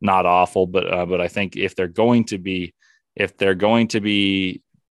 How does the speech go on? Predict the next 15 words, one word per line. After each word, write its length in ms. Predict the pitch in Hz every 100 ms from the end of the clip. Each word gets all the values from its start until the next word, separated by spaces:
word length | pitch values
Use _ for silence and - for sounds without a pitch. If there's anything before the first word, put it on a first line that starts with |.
| _ _ _ _ _ - -
a, 360 | 104 95 95 90
you 140 | 101
know, 120 | 90
s-, 400 | 90 - - - -
a 180 | 98 87 _ -
tenth 420 | - 107 117 - _ _ _
pick 260 | 113 110 107
or 120 | 95
beyond, 340 | 92 92 101
you 40 | 92
know, 100 | 98
in, 160 | 101
in 260 | - 104 101
that 220 | 90 -
kinda 480 | - 98 92 90